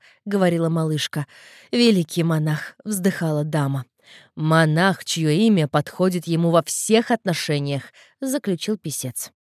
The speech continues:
Напыщенный и громадный, точно бык на пастбище, Амадор чавкал, жевал, пробовал одно блюдо за другим, хлестал гипокрас, облизывался, икал, рыгал и пускал ветры.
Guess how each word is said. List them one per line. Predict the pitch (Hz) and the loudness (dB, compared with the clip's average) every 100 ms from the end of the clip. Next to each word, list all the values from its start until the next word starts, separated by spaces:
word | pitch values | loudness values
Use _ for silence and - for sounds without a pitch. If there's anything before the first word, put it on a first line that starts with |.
| _ _ _ _ | _ _ _ _
Напыщенный | 233 254 427 403 349 311 | 0 2 4 2 0 -2
и | 277 | -2
громадный, | 247 269 339 247 185 170 | 0 0 -2 -2 -2 0
точно | 220 233 - 226 | 0 -2 0 0
бык | 190 196 - | 0 -2 -2
на | 160 156 | -6 -4
пастбище, | 320 330 233 269 - 294 - - - | -4 -4 -4 -2 -2 -2 -4 -16 -2
Амадор | 233 262 269 392 | 2 2 2 0
чавкал, | - 320 320 - 294 262 | 0 -2 -2 -4 -4 -4
жевал, | 160 165 190 240 220 - _ | -2 0 2 2 -2 -8 _
пробовал | - 415 330 302 302 | -2 0 0 -2 -2
одно | - 233 196 277 262 | -2 -2 0 -2 -2
блюдо | 220 262 233 | -2 0 0
за | 214 | -2
другим, | 190 190 185 233 147 - - | -2 -4 0 0 -2 -8 -20
хлестал | - 277 277 403 349 | -4 -2 -2 -2 -2
гипокрас, | 190 - 156 294 330 - - _ _ | -2 -2 -2 0 0 -2 -12 _ _
облизывался, | 208 190 233 311 254 240 240 - | -2 0 0 0 0 0 0 -2
икал, | - 190 - 247 269 | -4 -6 0 0 0
рыгал | 180 175 165 196 233 | -2 -2 0 0 0
и | 226 | -4
пускал | 180 165 - 160 151 | -6 -6 -2 -2 0
ветры. | 143 - 127 | -4 -4 -10